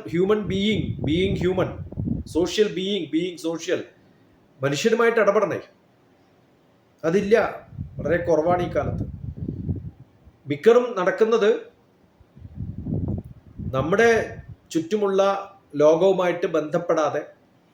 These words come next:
ആൾക്കാരുമായിട്ട് സംസാരിക്കാതെ, ഉറക്കം ശരിയാവാതെ, ഭാഷ അറിയാത്തത് കൊണ്ട് പല സ്ഥലത്തും പോയി താമസിക്കുമ്പോൾ ബന്ധങ്ങളും കുടുംബങ്ങളുമായിട്ടുള്ള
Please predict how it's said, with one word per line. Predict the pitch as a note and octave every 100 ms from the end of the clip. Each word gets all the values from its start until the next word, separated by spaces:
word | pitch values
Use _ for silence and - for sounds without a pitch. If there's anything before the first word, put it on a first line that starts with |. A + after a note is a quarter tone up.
| _ _ B2
ആൾക്കാരുമായിട്ട് | C#3+ D3 F#3+ G3 F#3+ F3
സംസാരിക്കാതെ, | E3+ D#3 E3 D#3 - C#3+ B2+ D#3+ - - - - - - - - - - - - _ - - - - - -
ഉറക്കം | C#3+ D3+ G#3+ G#3
ശരിയാവാതെ, | G#3 F3+ E3 D3+ C#3 - - - _ _ _ _ _ _ _
ഭാഷ | G#2 C3+ D#3 F3+ A3 G#3
അറിയാത്തത് | G3 F#3 F#3 F#3+ F3
കൊണ്ട് | F3 F3+
പല | E3+ E3
സ്ഥലത്തും | E3+ F3+ E3 F3
പോയി | F3+ E3+
താമസിക്കുമ്പോൾ | D#3+ D#3+ - D#3+ D#3+ E3 E3 _ _ _
ബന്ധങ്ങളും | B2+ C#3 D#3 F3+ E3+ E3 D3+
കുടുംബങ്ങളുമായിട്ടുള്ള | D3+ D3+ E3 F3 E3+ D#3+ D#3 D#3 D#3